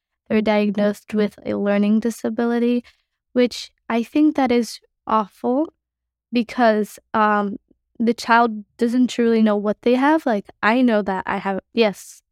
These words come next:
I do have a learning disability and it is dyslexic, dyslexia, but, like, not many people that, the school does not provide that. So many kids cannot say, "Oh, I'm dyslexic." They can just say, "It,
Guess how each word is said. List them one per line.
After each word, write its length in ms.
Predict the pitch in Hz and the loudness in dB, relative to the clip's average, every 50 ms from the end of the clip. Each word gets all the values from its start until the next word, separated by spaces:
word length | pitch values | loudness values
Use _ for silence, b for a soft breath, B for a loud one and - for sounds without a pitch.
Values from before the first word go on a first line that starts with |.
| _ _ | _ _
I 80 | 214 202 | -6 -4
do 180 | 196 214 208 | -2 -2 -2
have 220 | 214 226 226 214 220 | 0 0 -2 -2 0
a 60 | 214 | -2
learning 340 | 202 196 196 196 190 190 180 | -2 -2 -2 -2 -2 -4 -4
disability 640 | 190 180 - - 196 - 190 190 196 208 208 208 - - | -6 -8 -10 -10 -6 -4 -4 -2 -2 -2 -2 -2 -2 -4
and 120 | 202 196 | -4 -4
it 80 | 190 190 | -2 -2
is 240 | 208 226 247 226 | 0 -2 -2 -2
dyslexic, 720 | _ - _ - - - 202 - _ - - - 226 - - _ _ _ _ _ _ _ _ _ _ _ _ 220 | _ -18 _ -16 -12 -12 -12 -12 _ -20 -14 -12 -12 -12 -12 _ _ _ _ _ _ _ _ _ _ _ _ -6
dyslexia, 600 | 226 - - 226 220 - - - 214 202 196 202 _ _ _ _ | -6 -4 -2 -4 -4 -4 -4 -4 -4 -4 -4 -8 _ _ _ _
but, 160 | - 226 226 - | -4 -4 -2 0
like, 200 | 220 214 208 _ _ _ _ - | -2 -2 -4 _ _ _ _ -2
not 360 | 220 214 220 226 240 254 _ _ _ _ _ _ _ _ _ _ | 0 2 2 2 2 0 _ _ _ _ _ _ _ _ _ _
many 320 | 226 226 226 226 220 220 | 0 2 2 2 2 0
people 460 | 208 - - 214 - - 226 233 233 214 | -2 -4 -6 -6 -2 0 2 2 2 2
that, 140 | 220 - _ _ _ _ _ _ _ _ _ _ _ _ _ _ _ | 0 -4 _ _ _ _ _ _ _ _ _ _ _ _ _ _ _
the 160 | 214 214 240 | -2 -2 -2
school 380 | 226 - - - _ - 240 240 | -2 -6 -16 -16 _ -2 -2 0
does 200 | 220 233 233 220 | 0 -2 -2 0
not 180 | 214 214 214 - | 0 0 0 0
provide 460 | - 220 202 190 196 196 202 202 214 | -2 -6 -4 -2 -2 -2 -2 0 2
that. 260 | 240 254 269 277 - | 2 2 2 0 -2
So 160 | - - 226 | -6 -4 0
many 240 | 220 214 214 208 208 | 0 2 0 0 -2
kids 300 | - - 220 214 - - | -4 -6 -8 -8 -8 -12
cannot 380 | _ - - 214 208 208 - - | _ -4 -2 0 0 0 -4 -8
say, 260 | - - 208 202 196 - | -8 -6 -6 -6 -4 -4
"Oh, 120 | 214 208 | -4 -4
I'm 220 | 208 214 208 202 208 | -2 0 -2 0 0
dyslexic." 580 | 214 208 - - 247 254 247 - - 202 196 _ _ _ _ _ _ _ _ _ _ | -2 -4 -2 -2 -4 -4 -4 -6 -8 -8 -8 _ _ _ _ _ _ _ _ _ _
They 80 | 233 226 | -6 -4
can 220 | - 247 254 240 | 2 2 2 4
just 180 | 233 247 - - | 2 0 -4 -2
say, 260 | - 226 220 214 - _ _ _ | -2 0 0 0 -2 _ _ _
"It, 120 | - 220 | -8 -8